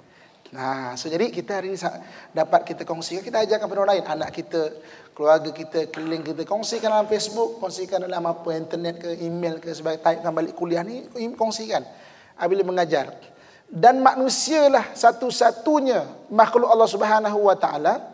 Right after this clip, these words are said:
yang Allah Subhanahu Wa Taala, makhluk mana di bumi kan, yang Allah Subhanahu Wa Taala jadikan dia, dia ni boleh belajar dan boleh mengajar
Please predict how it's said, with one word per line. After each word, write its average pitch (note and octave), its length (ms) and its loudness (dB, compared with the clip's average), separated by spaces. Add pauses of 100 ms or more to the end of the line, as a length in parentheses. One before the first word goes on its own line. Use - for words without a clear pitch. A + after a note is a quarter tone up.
(640)
yang A#3+ 320 6
Allah B3 240 8
Subhanahu A3+ 640 4
Wa G#3+ 80 6
Taala, G#3+ 320 4
makhluk G#3 320 2
mana G3+ 160 0
di F3+ 140 -4
bumi F#3 260 -4
kan, G3 200 -6 (120)
yang G#3+ 240 8
Allah A3+ 160 6
Subhanahu A3 480 2
Wa A3 80 -4
Taala A3 160 2
jadikan G#3 800 2 (160)
dia, D4 560 2 (480)
dia C4 480 8
ni E4+ 240 -2
boleh C4+ 400 8
belajar F#3 720 2 (240)
dan A3+ 320 4
boleh B3+ 160 6
mengajar A3+ 800 0